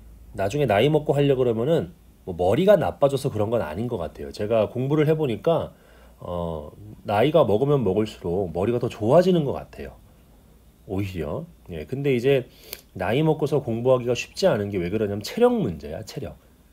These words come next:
예, 왜냐면은 장시간 동안 공부하기가 쉽지 않거든요. 예, 여러 가지 체력도 그렇지만은 여건이 그래요. 회사 다녀야 되고,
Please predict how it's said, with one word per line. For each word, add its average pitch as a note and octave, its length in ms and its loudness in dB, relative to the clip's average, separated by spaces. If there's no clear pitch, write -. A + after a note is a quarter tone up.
예, D2+ 160 -12
왜냐면은 B2+ 520 0
장시간 D3 680 0
동안 C3+ 260 0
공부하기가 G2 600 -2
쉽지 - 280 -6
않거든요. G2+ 600 -8
예, D#2 180 -12
여러 F#2 220 -4
가지 G2+ 480 -2
체력도 G#3+ 360 2
그렇지만은 B2 480 -2
여건이 F#3+ 480 0
그래요. F2+ 380 -6
회사 D3 200 0
다녀야 B2 360 0
되고, G#2+ 500 -2